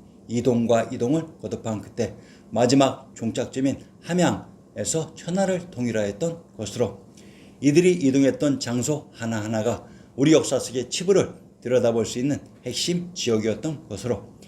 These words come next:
이들의 이동 경로를 추적해 봅시다. 부용국 시대. 네이버 다음 백과 사전의 진조에 기원전 십 세기 목축으로 이름 나 있던 경구의 비자는 주나라 효왕으로부터 진읍에 봉해져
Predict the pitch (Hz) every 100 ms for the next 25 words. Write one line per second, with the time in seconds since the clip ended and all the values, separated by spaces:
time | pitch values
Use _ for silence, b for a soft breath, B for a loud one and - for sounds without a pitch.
0 | B B B 127 135 151 165 165 240 143
1 | 123 - 107 113 147 113 - - 123 110
2 | - 175 180 - - 98 - - 101 90
3 | - - - - - B B B B B
4 | B 147 175 160 135 135 165 180 - -
5 | - - 233 - - - - - B B
6 | B - 127 156 151 165 127 135 139 135
7 | 135 120 117 139 139 - 107 107 104 117
8 | 113 - - B B B 135 143 147 139
9 | - - 143 139 - 123 120 123 127 127
10 | - 127 135 139 123 120 120 131 - B
11 | B 123 117 117 135 135 139 - 120 127
12 | - - B B - 139 139 135 - 139
13 | 135 123 - 127 - - - 123 131 127
14 | 147 117 117 117 107